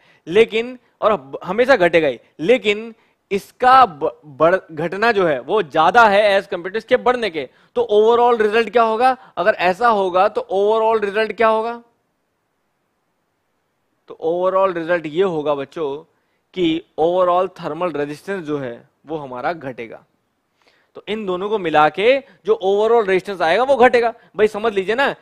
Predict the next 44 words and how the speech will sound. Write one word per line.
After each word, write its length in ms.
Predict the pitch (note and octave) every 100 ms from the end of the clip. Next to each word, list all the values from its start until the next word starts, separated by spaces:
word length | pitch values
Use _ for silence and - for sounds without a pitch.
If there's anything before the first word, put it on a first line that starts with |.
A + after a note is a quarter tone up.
| _ -
ये 160 | D#3 A3
हमारा 340 | G3+ F3+ F#3+
टेन 320 | A3 - A3+ G3+
था, 180 | D#3 B2 - _ _ _ _ _ _ _ -
दोनों 220 | F#3+ A3+
टेन 180 | F#3+ F3+
मान 180 | D#3 C3+
लेते 200 | C3 D3
हैं, 80 |
मानो 260 | D3 D#3+ G#3+ _ _
ये 80 | E3
हमारा 220 | F#3 F#3 G3
टेन 220 | F3+ F3
था, 80 | G3
ये 80 |
टेन 220 | F3 D#3 C3
था, 140 | B2+ - _ -
ये 140 | F#3+ A#3
टेन 280 | - G3 G3+
का 120 | A#3
फ़िफ़्टीन 440 | A3+ E3+ - G#3+ G3+
हुआ 320 | C#3+ B2+ B2 _ _ _ _ _ _ _ _ _ _ _ _ _ -
और 160 | G3+ A3+
ये 140 | B3
टेन 280 | A#3+ E3+ C#3+
का 260 | D#3 G#3 A#3 _ _ _ _ _ _ _ _
वन 240 | C3 E3+ G3+
हो 120 | F3+
गया, 140 | E3 E3 E3+ _ _ _ _ _ _ _ _ _
ठीक 100 | D3+
है 60 | A3+
ना। 120 | C4+
तो 140 | - -
overall 420 | F#3 G#3 A3+ A3+
वैल्यू 200 | G3+ G#3
थी 80 | A#3
ट्वेंटी, 380 | G#3+ A3+ A3 A#3
लेकिन 220 | F#3+ F3+
अब 140 | G#3 G3+
overall 320 | G3+ G#3+ G#3+
वैल्यू 200 | G#3+ G#3+
क्या 100 | A3+
है, 40 | A3
सिक्सटीन। 500 | G3 - F3+ F3+